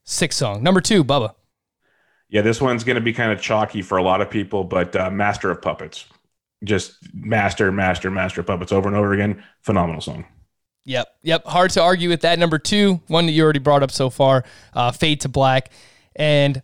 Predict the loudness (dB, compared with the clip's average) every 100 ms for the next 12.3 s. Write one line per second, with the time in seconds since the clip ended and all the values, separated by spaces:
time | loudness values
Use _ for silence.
0 | _ -10 0 2 6 6 4 4 2 -2
1 | 0 2 2 2 2 4 4 4 2 2
2 | 2 4 2 0 -2 -2 -4 0 0 0
3 | -2 -2 -2 -2 0 0 -2 -2 -2 0
4 | 0 -2 0 0 -2 -4 -6 -4 -6 -12
5 | -20 -20 _ -2 2 0 2 0 2 0
6 | 2 0 -4 -4 -2 0 0 0 -4 0
7 | 0 2 -2 0 0 0 -2 -2 -2 -2
8 | -4 -8 -10 -8 -6 -6 -6 -8 -16 _
9 | _ _ _ _ -20 -20 _ _ _ 0
10 | 0 0 0 2 2 0 -8 -2 2 4
11 | 2 -2 -12 -4 -2 0 -2 -2 -8 _
12 | -2 0 -2